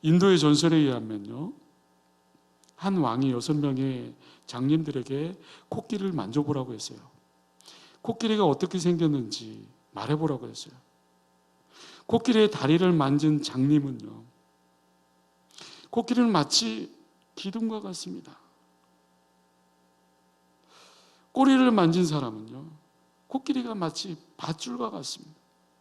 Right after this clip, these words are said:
코를 만져본 사람은요,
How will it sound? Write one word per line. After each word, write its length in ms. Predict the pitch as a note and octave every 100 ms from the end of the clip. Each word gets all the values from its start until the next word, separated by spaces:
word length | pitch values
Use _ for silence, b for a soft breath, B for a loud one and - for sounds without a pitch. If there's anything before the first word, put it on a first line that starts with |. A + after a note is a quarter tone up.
| _ _ _ _ _ _ b b
코를 300 | - C4 C4+
만져본 480 | A3+ E3 D3+ F3+ F#3+
사람은요, 520 | E3 D3+ C3+ A2 -